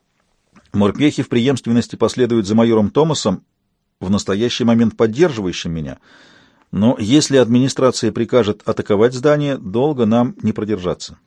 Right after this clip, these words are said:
Так что нужно забрать Мэтью отсюда. Да и вы мне здесь тоже не нужны». «Как? Куда же нам податься?» «Районы Орхидеи небезопасны, как и города. Пожалуй,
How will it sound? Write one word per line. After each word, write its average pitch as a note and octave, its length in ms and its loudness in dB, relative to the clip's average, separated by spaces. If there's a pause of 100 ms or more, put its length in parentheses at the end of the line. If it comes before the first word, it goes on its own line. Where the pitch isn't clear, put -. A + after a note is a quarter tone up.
(1040)
Так A2+ 180 -2
что A#2+ 420 -2 (560)
нужно A2 340 2
забрать A2+ 360 2
Мэтью B2+ 340 -2
отсюда. - 360 -12 (720)
Да G2+ 180 -4
и E3 120 2
вы F#3+ 160 0
мне F#3 180 0
здесь D3 260 -2
тоже G#2+ 260 -2
не E2+ 80 -4
нужны». F2 340 -8 (580)
«Как? - 440 -4 (560)
Куда D3 260 4
же A#2+ 60 -2
нам A#2 120 4
податься?» C#3 440 -4 (920)
«Районы A#2 460 4
Орхидеи B2 560 -2
небезопасны, A#2 720 -2 (180)
как - 240 -2
и A#2 100 -6
города. G2 420 0 (440)
Пожалуй, C#3+ 640 -2